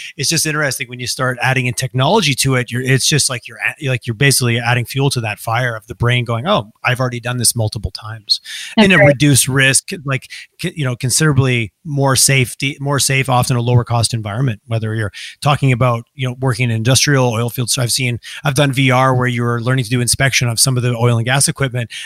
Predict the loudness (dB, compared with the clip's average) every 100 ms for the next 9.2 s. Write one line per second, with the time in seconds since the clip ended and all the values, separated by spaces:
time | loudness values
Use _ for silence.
0 | 0 2 4 4 2 2 2 2 4 2
1 | 2 0 0 0 0 0 0 -4 _ -20
2 | -20 -18 -4 -2 0 0 0 2 0 2
3 | 0 0 0 0 2 2 2 2 0 0
4 | 0 0 -2 -2 -4 -2 -2 0 2 2
5 | 2 -2 -4 -4 -6 -8 -10 -10 -12 _
6 | -6 -2 0 0 0 2 4 4 4 2
7 | 2 -4 -4 -4 2 2 4 4 4 2
8 | 0 0 0 2 2 4 4 2 0 0
9 | -2 -4